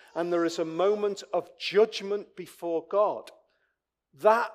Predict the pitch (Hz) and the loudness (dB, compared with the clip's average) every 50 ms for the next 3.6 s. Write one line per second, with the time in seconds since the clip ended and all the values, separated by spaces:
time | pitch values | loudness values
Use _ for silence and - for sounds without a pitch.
0 | - - _ _ _ _ _ _ _ _ _ _ _ _ _ _ _ _ _ _ | -16 -20 _ _ _ _ _ _ _ _ _ _ _ _ _ _ _ _ _ _
1 | _ _ _ _ _ _ _ _ _ _ _ _ _ _ _ _ _ _ _ - | _ _ _ _ _ _ _ _ _ _ _ _ _ _ _ _ _ _ _ -10
2 | 175 170 175 - - - 202 214 220 220 226 233 208 - - - 208 196 165 143 | -8 -8 -8 -12 -12 -6 -2 -2 0 2 0 0 -2 -4 -6 -4 -2 -2 -2 -2
3 | 113 110 107 107 120 120 - - - - - - | -4 -8 -16 -20 -20 -20 -18 -16 -16 -18 -18 -20